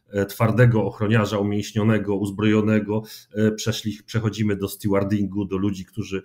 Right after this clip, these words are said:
są przyjaźnie ubrani, wyglądają normalnie, ale też służą pomocą, są, e, wykształceni w kwestiach związanych z, e, relacjami międzyludzkimi, mi-, w tych, w tych takich niełatwych stadionowych realiach, ale też, e,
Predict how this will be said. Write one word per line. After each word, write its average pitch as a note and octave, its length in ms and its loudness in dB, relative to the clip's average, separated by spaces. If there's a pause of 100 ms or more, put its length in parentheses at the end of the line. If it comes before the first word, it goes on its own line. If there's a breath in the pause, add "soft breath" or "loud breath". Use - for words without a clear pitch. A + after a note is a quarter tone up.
(420 loud breath)
są F#2+ 240 -6
przyjaźnie F#2+ 960 -4
ubrani, G#2+ 500 2
wyglądają G2+ 640 0
normalnie, A#2+ 640 4
ale G#2+ 180 2
też - 160 -12
służą G2+ 340 -6
pomocą, A#2+ 500 0 (260 loud breath)
są, G#2+ 360 -2 (480 loud breath)
e, G2+ 200 -4
wykształceni G#2 800 -2
w G2+ 360 -16
kwestiach G2 500 -10
związanych G2 640 -6
z, - 220 -12
e, G2 280 -4 (220)
relacjami F#2 800 -2
międzyludzkimi, A#2 880 2
mi-, G#2+ 400 0
w - 120 -18
tych, - 220 -8
w - 100 -20
tych - 140 -8
takich A2+ 320 -8
niełatwych A2 480 -2
stadionowych G#2 680 -2
realiach, G#2+ 560 -2
ale A2 240 0
też, - 360 -8
e, G#2 260 -2